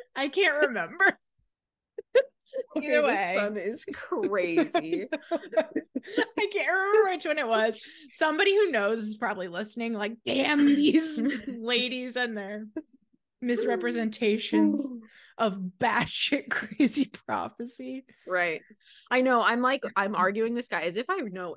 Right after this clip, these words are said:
Speaker 2: anything, as if I know what I'm talking about at all. But I grew up in the church in the nineties, and we were talking about Kolob.
Speaker 1: We
Speaker 2: We were
Speaker 1: were
Speaker 2: talking
Speaker 1: singing about
Speaker 2: about
Speaker 1: Kolob.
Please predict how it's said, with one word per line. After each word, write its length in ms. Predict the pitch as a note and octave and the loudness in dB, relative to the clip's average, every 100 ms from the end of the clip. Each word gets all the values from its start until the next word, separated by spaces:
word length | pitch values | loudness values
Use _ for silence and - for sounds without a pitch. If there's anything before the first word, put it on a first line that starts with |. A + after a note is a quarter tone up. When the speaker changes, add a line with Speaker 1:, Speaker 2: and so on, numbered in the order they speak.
| _ | _
Speaker 2:
anything, 680 | D#3 D3 C3+ B2+ - - - | -14 -14 -14 -14 -12 -12 -10
as 140 | D4+ | -6
if 100 | G#4+ G#4 | -4 -4
I 140 | A#4 | -6
know 100 | D#4 | -4
what 140 | A3+ F#3+ | -4 -4
I'm 80 | F3+ | -6
talking 180 | F3 E3+ | -10 -8
about 160 | E3 | -8
at 60 | D#3+ | -4
all. 200 | D#3+ D3 | -4 -4
But 200 | - F#3 | -4 0
I 200 | F3+ F#3 | 2 0
grew 340 | G#3 A#3 B3 B3+ | -2 -2 -2 -2
up 120 | B3+ | -6
in 100 | B3 | -8
the 80 | B3+ | -6
church 400 | - C#4 B3 B3 | -4 -4 -4 -8
in 140 | D#3+ | -14
the 80 | G3 | -10
nineties, 680 | B3 E4 D#4 A#3+ A3 A3 G3+ | -8 -8 -8 -8 -6 -6 -6
and 160 | - | -10
we 260 | E3 F#3 G#3+ | -10 -10 -10
were 240 | F#3 C#3+ - | -10 -10 -8
talking 480 | F#3 F#3 G#3 G3+ F#3 | -6 -6 -4 -6 -6
about 340 | F3+ F3 - - | -4 -6 -4 -4
Kolob. 560 | E3+ D#3+ D#3 D#3 D#3 | -2 -2 -4 -2 0
Speaker 1:
We 80 | E4 | 2
Speaker 2:
We 40 | |
were 100 | F4+ | 4
Speaker 1:
were 60 | G4 | 2
Speaker 2:
talking 240 | - - C5+ | 4 2 2
Speaker 1:
singing 160 | D5 | 4
about 380 | B4+ C#4 C4+ G#3 | 4 4 4 2
Speaker 2:
about 40 | |
Speaker 1:
Kolob. 680 | - A#3 A3+ G#3+ G3+ F#3 G#3 | 2 2 2 2 2 0 -4